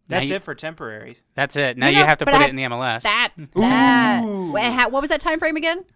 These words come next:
Speaker 1: One business day.
Speaker 3: One, not calendar.
Speaker 1: Business.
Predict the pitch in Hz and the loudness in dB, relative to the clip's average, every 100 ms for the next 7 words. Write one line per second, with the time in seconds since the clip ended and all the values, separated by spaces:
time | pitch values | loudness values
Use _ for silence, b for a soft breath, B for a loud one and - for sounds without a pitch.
0 | _ 123 123 151 147 135 120 - 113 - | _ -6 -4 -2 -2 -4 -8 -12 -16 -6
1 | - 294 - _ - 233 320 466 440 220 | 0 0 -2 _ -6 -2 0 0 2 0
2 | 190 - _ _ _ 127 123 113 107 - | -2 -8 _ _ _ -6 -6 -6 -16 -20